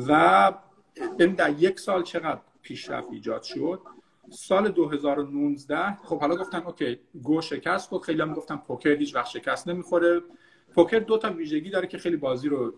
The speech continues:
یونیک می‌کنه. یکی این که هیدن اینفورمیشن خیلی زیادی داره، یعنی که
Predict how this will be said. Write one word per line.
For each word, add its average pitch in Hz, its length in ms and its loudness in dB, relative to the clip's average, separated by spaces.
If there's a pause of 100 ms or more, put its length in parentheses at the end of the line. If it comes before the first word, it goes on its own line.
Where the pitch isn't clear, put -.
یونیک 143 360 -2
می‌کنه. 165 380 0
یکی 170 300 6
این 175 80 -6
که 180 100 2
هیدن 143 320 -2
اینفورمیشن 131 640 -8
خیلی 123 200 -4
زیادی 113 400 -2
داره، 101 220 -12
یعنی 117 180 -10
که - 200 -2